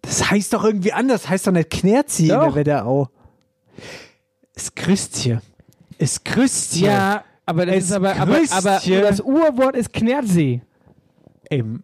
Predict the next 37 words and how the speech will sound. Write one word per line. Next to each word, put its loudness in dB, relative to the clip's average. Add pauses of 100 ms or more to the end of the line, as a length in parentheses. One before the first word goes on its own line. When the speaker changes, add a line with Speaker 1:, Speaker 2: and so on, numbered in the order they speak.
Speaker 1:
so -8
lebt -4
es -10
da, -8
ne? -12 (280)
Da 0
möchte 0
ich -2
jetzt 0
sämtliche 2
Landfrauen -2 (200)
widersprechen -2
hören 0 (240)
in 0
Instagram 0
Speaker 2:
Es 0
gibt -2
Speaker 1:
und 0
Speaker 2:
auch 0
das 0
Speaker 1:
Facebook. -6 (100)
Speaker 2:
Grüstchen, -2
aber 0
da 0
sind 0
wir 2
doch 2
wieder 2
bei 0
dem, 0 (240)
bei -2
diesem, 0
bei 0
diesem 0
einen 0
Wort, 2
was -2